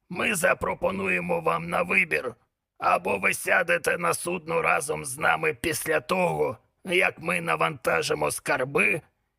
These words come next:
і я присягаюся вам, що висаджу вас цілими і здоровими десь на берег.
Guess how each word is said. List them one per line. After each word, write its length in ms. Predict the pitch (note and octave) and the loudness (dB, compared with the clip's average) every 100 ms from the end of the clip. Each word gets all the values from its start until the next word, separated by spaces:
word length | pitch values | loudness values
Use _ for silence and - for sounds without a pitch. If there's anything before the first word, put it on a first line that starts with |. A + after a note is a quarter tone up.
| - | -6
і 80 | F3+ | 0
я 300 | F#3 F3 D#3+ | 2 2 0
присягаюся 1000 | D#3+ E3 - E3 - - F#3+ D3 - D3+ | 0 -4 0 0 2 2 2 -2 0 0
вам, 280 | C#3 B2 G2+ _ | 2 -2 -6 _
що 400 | - - - E3 | -6 -4 0 -2
висаджу 680 | D#3 F3 F#3+ F3+ F#3 C#3+ F3+ | 0 0 0 0 0 -2 -2
вас 220 | E3+ E3+ | 0 0
цілими 640 | - - G3+ A3 G#3 G3+ G3+ | -4 -4 -2 0 -2 0 0
і 60 | |
здоровими 840 | F3 D3 G3+ A3+ A#3 F#3+ D#3+ D3+ C#3 | -2 -2 -2 0 0 2 0 0 -6
десь 380 | C3 D3+ C#3 - | -4 -4 -4 -2
на 160 | F3+ | 0
берег. 580 | F3 G3 F3+ D3+ B2+ - | 2 2 2 2 -2 -6